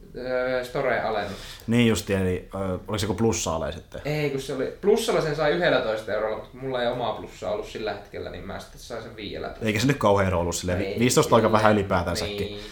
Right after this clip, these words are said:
Speaker 2: Ja
Speaker 1: Viisitoista euroa pelistä nyt tänä päivänä on niinku aika halpa.
Speaker 2: Mm. Ja se on semmonen peli, mistä voisi ehkä jopa maksaakin vielä vähän enemmän, kun se on niin hyvä peli ylipäätänsä,
Speaker 1: No.
Speaker 2: että ei, ei parikymppiäkään siitä mun mielestä kauhean paha niinku.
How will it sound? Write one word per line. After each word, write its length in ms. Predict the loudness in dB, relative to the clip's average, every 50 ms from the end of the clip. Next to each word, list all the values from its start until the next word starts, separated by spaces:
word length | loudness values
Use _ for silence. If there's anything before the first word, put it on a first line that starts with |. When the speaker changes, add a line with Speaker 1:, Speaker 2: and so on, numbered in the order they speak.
| -16 -18 -16 -8 0
Speaker 2:
Ja 120 | 2 2 2
Speaker 1:
Viisitoista 320 | 2 0 -2 -2 -2 -2
euroa 160 | 0 0 -2 -2
pelistä 440 | 0 -2 0 0 0 -2 -2 -2 -4
nyt 160 | -6 -6 -4
tänä 200 | -2 -2 0 0
päivänä 360 | 0 2 2 0 0 -2 -4 -6
on 60 | -6
niinku 180 | -6 -6 -6
aika 240 | -6 -6 -6 -8 -8 -4
halpa. 380 | -4 -2 -2 -2 -4 -4 -4 -2
Speaker 2:
Mm. 220 | -2 -2 -2 -4 -6 -8 -12 -14 -8 -6
Ja 60 | 0
se 60 | 2
on 60 | 2 4
semmonen 240 | 6 6 4 6
peli, 180 | 4 4 4 4
mistä 340 | 4 2 2 4 2 2 2 0 -6 -4 2
voisi 160 | 2 4 4
ehkä 100 | 4 2
jopa 80 | 4 4
maksaakin 440 | 6 6 4 4 2 2 2 4 6
vielä 240 | 8 8 8 8 8
vähän 160 | 6 6 6
enemmän, 240 | 6 4 4 2 2
kun 100 | 0 0
se 60 | 0
on 60 | 0
niin 100 | 0 0
hyvä 200 | 4 4 4 4
peli 160 | 4 2 0
ylipäätänsä, 600 | 0 0 0 0 0 0 0 0 -2 -4 -4 -4
Speaker 1:
No. 60 | -4
Speaker 2:
että 160 | -2 -2 2 2
ei, 200 | 4 4 6 6
ei 80 | 6
parikymppiäkään 600 | 8 8 8 8 6 4 2 2 2 2 2 2
siitä 180 | 2 2 2 2
mun 80 | 4
mielestä 180 | 2 2 0 0
kauhean 240 | -2 -2 0 -2 -2
paha 240 | -2 -2 -2 -2 -4
niinku. 300 | -4 -8 -8 -8 -10